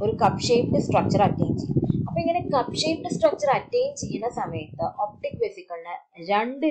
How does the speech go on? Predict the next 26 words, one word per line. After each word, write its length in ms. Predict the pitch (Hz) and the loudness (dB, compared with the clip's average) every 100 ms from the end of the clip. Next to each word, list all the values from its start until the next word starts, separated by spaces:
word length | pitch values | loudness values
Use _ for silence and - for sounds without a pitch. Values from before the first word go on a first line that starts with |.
| 226 | 2
ലെയേഴ്സ് 400 | 170 170 165 220 | 2 0 -2 -4
ഫോം 360 | 202 151 147 | -4 -4 -6
ചെയ്യും. 480 | 147 120 _ _ _ | -12 -16 _ _ _
ഒന്നേതാ? 680 | 214 240 285 262 202 175 170 - | 0 2 4 4 4 -2 -4 -8
ഇത് 320 | 196 285 - 175 | 2 4 4 2
അതിന്റെ 420 | 165 175 185 185 165 | 0 0 -2 0 0
outer 440 | 160 160 247 269 | -2 0 4 6
ലെയറും 380 | 214 147 151 160 - | 4 -4 -8 -12 -12
ഇത് 160 | 185 | -2
അതിന്റെ 460 | 214 160 151 151 - 220 | 0 0 -6 -8 -8 -10
inner 380 | 233 247 262 | -2 4 6
ലെയറുമാണ്. 640 | 233 160 156 147 120 - _ _ _ _ - | 6 2 -4 -6 -12 -16 _ _ _ _ -18
ഓക്കെ, 200 | 175 190 - _ _ _ 233 | -12 -12 -14 _ _ _ -6
ഈ 280 | 262 262 - | -6 -4 0
ഒപ്റ്റിക് 360 | 214 - 269 269 | -2 -2 0 2
കപ്പിന്റെ 500 | 240 202 190 240 - 185 | 2 0 -2 0 0 0
outer 540 | 190 226 - 320 320 | 0 -2 2 4 6
layer 300 | 277 208 214 | 6 4 4
എന്ന് 220 | 233 185 202 | 2 -2 -2
പറയുന്നത് 760 | 190 160 156 - - - - - | 0 2 2 0 0 0 2 2
pigmented 760 | 311 - 311 311 311 311 294 466 | 2 2 4 4 4 4 4 4
layer 260 | 392 160 - | 0 0 -2
ആണ്. 220 | - - - - - | -6 -12 -20 -14 -8
നമ്മൾ 340 | 190 208 - | -6 0 2
already 580 | 233 - 185 180 196 - | 0 -2 -4 -4 -6 -2
പഠിച്ചിട്ടുണ്ട്. 600 | 208 180 - - 440 - | 0 0 -2 -12 -12 -14